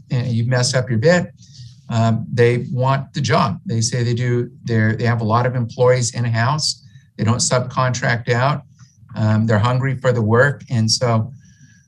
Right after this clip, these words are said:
um, they, they, we're always, of course, uh, required to award a, a public works construction contract to the lowest responsive and responsible bidder. So their contractor was responsive. They have the proper licenses.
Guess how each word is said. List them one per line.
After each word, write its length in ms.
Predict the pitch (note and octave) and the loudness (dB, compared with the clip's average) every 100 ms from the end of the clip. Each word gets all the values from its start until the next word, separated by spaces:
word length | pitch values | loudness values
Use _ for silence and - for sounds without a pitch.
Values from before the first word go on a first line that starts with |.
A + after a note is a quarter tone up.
| - | -6
um, 360 | G#2+ A2 G#2+ - | -2 0 -2 -4
they, 220 | A#2 A#2 | 0 0
they, 420 | A2+ A2+ A2+ A2+ - - - - B2 | 0 0 0 0 -4 -16 -20 -14 -6
we're 300 | B2 C#3 - | 0 0 4
always, 520 | C3+ C#3 C#3 - - | 4 4 2 -2 -4
of 140 | A2+ | -8
course, 480 | - C3+ B2 - - - | -2 0 0 -2 -6 -4
uh, 180 | A#2+ G#2+ | -2 -2
required 680 | A2+ - C#3 C3+ C#3 C#3 - | -4 0 2 4 4 0 -4
to 540 | C3+ A#2+ A#2 A2+ A2 | -4 -2 0 0 0
award 380 | A#2+ A2+ B2 B2 | -2 2 4 4
a, 140 | G#2 - | 2 -4
a 200 | - G2+ - - _ - | -6 -6 -6 -14 _ -8
public 300 | - C3 C#3 | -2 -2 -2
works 220 | C3+ B2 - | -4 -4 -2
construction 540 | A2+ - F#3+ - A#2+ | -2 0 0 -2 -2
contract 600 | A2+ A2 A2 B2 A2+ - - - - - | 0 0 0 0 -2 -6 -20 -20 -18 -6
to 80 | - | -2
the 120 | G#2+ | 2
lowest 520 | A#2+ B2+ C3 - - | 4 4 4 0 -4
responsive 720 | C3 G#2 - C3 C3+ C3+ C#3 C3+ | -4 -2 -2 0 0 0 -2 -4
and 100 | A#2+ | -4
responsible 640 | A#2 - B2+ B2 - A#2 | -4 -2 -2 -2 -2 -2
bidder. 340 | G2+ C3+ C3+ A#2+ | 0 2 2 2
So 400 | - G#2+ G2+ G#2+ - _ - - | 2 2 2 -2 -12 _ -20 -8
their 140 | A2+ G#2 | -2 0
contractor 560 | C#3 C3 B2 B2+ B2+ | 2 2 2 0 -2
was 140 | B2+ A2+ | -6 -4
responsive. 720 | G2+ - B2+ C#3 C3+ D#3+ - | -4 2 2 4 2 0 0
They 140 | B2 A2 | 0 2
have 200 | A#2 A#2 | 0 -2
the 80 | |
proper 300 | - C3 A2+ | -2 -2 -2
licenses. 840 | A#2 A2 C3 - C#3+ - E2 E2 - | -2 -2 0 -2 -4 -2 -2 -4 -8